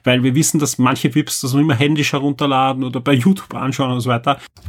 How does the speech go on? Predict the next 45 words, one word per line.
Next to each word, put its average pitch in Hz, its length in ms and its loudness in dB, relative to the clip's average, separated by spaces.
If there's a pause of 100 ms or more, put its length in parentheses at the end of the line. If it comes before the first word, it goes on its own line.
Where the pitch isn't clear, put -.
(220)
Nützt 185 460 2
diesen 175 260 2
vip-Feed, 208 500 0
ja, 143 280 2
also 127 160 -2
der 147 100 0
hat 127 140 -2
wirklich 160 240 -2
viele 170 260 2
Vorteile, 135 580 0
ihr 127 80 -2
bekommt 131 360 -4
sehr 139 400 0
rasch - 360 -4
da 139 220 2
den 135 160 -2
Content, 151 640 0
ja, 127 240 2
auf 120 100 -2
eine 131 140 0
sehr 131 160 -2
sichere 135 560 -2 (300)
Art 135 280 0
und 135 200 0
Weise. 139 460 0 (200)
Wenn's 151 200 0
da 190 120 0
irgendwelche 202 480 2
Unklarheiten 139 600 0
gibt, - 280 -4
ja, 123 300 0
wie 165 100 2
das 180 140 2
eingerichtet 147 560 0
wird, 101 240 -4
wo 165 120 2
ihr 190 100 6
ihn 180 60 4
findet, 196 440 0
ja, 139 280 0
wendet 147 300 2
euch 143 280 -2
einfach 127 280 -6
an 131 160 -6
mich. 131 280 -2